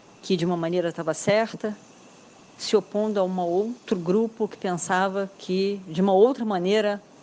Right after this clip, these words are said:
é que estava certa. E, incrivelmente, nesse momento, nós todos estamos concordando,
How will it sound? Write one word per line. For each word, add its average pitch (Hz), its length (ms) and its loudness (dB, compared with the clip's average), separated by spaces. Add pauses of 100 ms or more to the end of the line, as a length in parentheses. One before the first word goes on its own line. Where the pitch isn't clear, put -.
(320)
é 175 60 -6
que - 80 -10
estava 165 260 0
certa. - 440 -8 (1600)
E, 277 60 6
incrivelmente, 285 720 2
nesse 233 200 -4
momento, 196 640 0 (1300)
nós 240 240 0
todos 269 420 4
estamos 240 360 -2
concordando, 214 880 0